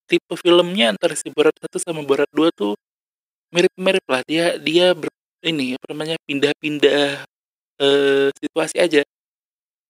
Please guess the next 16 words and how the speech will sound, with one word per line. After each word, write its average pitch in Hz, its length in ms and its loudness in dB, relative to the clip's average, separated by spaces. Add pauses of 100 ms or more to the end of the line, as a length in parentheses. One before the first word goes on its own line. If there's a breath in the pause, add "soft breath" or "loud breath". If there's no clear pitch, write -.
Kadang 156 200 0
dia 165 120 0
sama 147 200 -6
si 165 160 0
ini, 180 480 -2
dia, 147 160 -4
terus 156 160 -6
dia 160 160 4
pindah 156 320 2 (140)
ke 135 340 0
tem-, 135 160 -14 (300)
makan, 151 300 0 (840)
eh, 143 680 2
makan 139 320 -6
malam 151 320 2
dan 131 100 -2